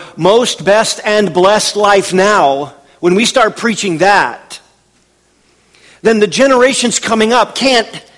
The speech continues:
get the clarity they need, you see. God wants you rich and without any illness. You heard that before in our culture?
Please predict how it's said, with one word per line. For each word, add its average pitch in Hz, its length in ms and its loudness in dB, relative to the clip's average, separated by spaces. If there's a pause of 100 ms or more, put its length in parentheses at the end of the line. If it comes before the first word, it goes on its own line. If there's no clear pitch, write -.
(340)
get 240 240 -2
the 208 80 0
clarity 254 560 2
they 190 160 2
need, 196 460 0
you 143 100 -8
see. 123 320 -10 (3500)
God 127 240 -14
wants 143 260 -8
you 156 140 -6
rich - 480 -6
and 120 80 -14
without 139 300 -6
any 143 200 -8
illness. 147 420 -8
You 127 60 -16
heard 151 160 -14
that 165 140 -8
before 180 260 -12
in 180 60 -10
our 185 80 -10
culture? 185 340 -14